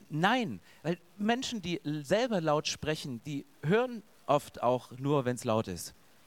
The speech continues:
Und Jesus wies sie scharf zurecht, Jesus setzt ihnen die Grenze und sagt, „Darum geht's nicht.“ Und dann sagt Jesus, „Können wir anders lösen, wir gehen in ein anderes Dorf. Aber bitte kein Feuer vom Himmel.“ Und das ist so,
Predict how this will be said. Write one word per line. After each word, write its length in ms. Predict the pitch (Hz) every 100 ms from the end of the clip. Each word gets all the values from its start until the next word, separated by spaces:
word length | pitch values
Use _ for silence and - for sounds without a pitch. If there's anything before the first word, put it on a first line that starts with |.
| - - - - -
Und 160 | 160 151
Jesus 420 | 233 247 214 147
wies 200 | 180 240
sie 100 | -
scharf 300 | 208 196 202
zurecht, 400 | - 180 180 190
Jesus 360 | 185 240 247 165
setzt 260 | 196 -
ihnen 120 | 190 180
die 120 | 175
Grenze 420 | - 190 214 202
und 140 | 160
sagt, 280 | 160 170 - - - - - -
„Darum 260 | 190 208
geht's 300 | 160 180 -
nicht.“ 160 | 190 160
Und 80 | 156
dann 80 |
sagt 180 | 170 175
Jesus, 420 | 160 165 165 - - - _
„Können 220 | - 147 147
wir 120 | 120
anders 280 | 151 170 151
lösen, 340 | 156 151 156
wir 100 | 131
gehen 180 | 131 135
in 120 | 127
ein 0 |
anderes 360 | 104 107 101 -
Dorf. 260 | 80 82 -
Aber 140 | 117
bitte 400 | 120 170 170 160 - - -
kein 320 | - 127 139
Feuer 320 | - 113 120
vom 240 | 110 107 104
Himmel.“ 260 | 104 82 78 - - - - - -
Und 160 | 226 240
das 120 | 277
ist 160 | 285 -
so, 260 | 254 247